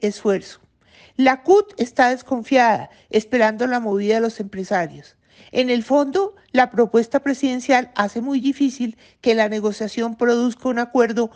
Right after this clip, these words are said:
por debajo del millón. Eso como que ya quedó fijado. Es una cifra icónica y si el árbitro de la discusión se pronuncia,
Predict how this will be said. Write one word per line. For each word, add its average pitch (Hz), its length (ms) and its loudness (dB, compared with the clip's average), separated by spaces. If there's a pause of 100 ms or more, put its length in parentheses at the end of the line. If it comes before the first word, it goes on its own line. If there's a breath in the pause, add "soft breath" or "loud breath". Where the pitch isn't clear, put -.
(220 soft breath)
por 294 300 4
debajo 277 500 2
del 294 200 -6
millón. 247 500 -2 (260 soft breath)
Eso 240 260 -4
como 233 200 -4
que 208 140 -6
ya 233 200 0
quedó 277 280 0
fijado. 277 580 -2 (460 soft breath)
Es - 180 -4
una 311 200 2
cifra 311 480 0
icónica 262 760 -2 (220 soft breath)
y 262 160 0
si 254 140 0
el 226 120 2
árbitro 302 500 2
de 294 100 2
la 233 120 0
discusión 220 640 -4
se - 160 -2
pronuncia, 311 640 -2